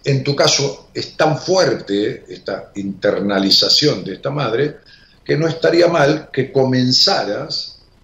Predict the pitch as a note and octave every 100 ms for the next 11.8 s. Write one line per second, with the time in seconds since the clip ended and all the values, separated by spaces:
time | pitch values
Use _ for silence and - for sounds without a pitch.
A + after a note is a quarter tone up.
0 | _ - F#2 G#2+ A#2 A2+ A2+ - - -
1 | A#2+ - - B2+ A2+ G3 G#3 E3+ D3+ D3
2 | A#2 F#2 - B2 D#3 - - - G#2 -
3 | C#3+ C2+ - - _ _ _ _ _ _
4 | _ _ _ - G#3+ G#3+ F3+ D#3 D3 C#3
5 | B2 F#2 G2+ - - G2 F#2+ - D3 B2+
6 | G#2 - A2 - G3+ - - D#2+ D#2 -
7 | A2 G#2 F2 D2 C#2+ - - - - -
8 | E2 E2 A2 G2+ D#2+ D#2+ D#2+ D2+ - -
9 | F#2+ C#3 F3+ F3+ G2 D#2 E2 - D3+ C#3+
10 | F#2+ F2 G2+ A#2 - - - D3 C3+ -
11 | F#2 - - - - A#2+ A#2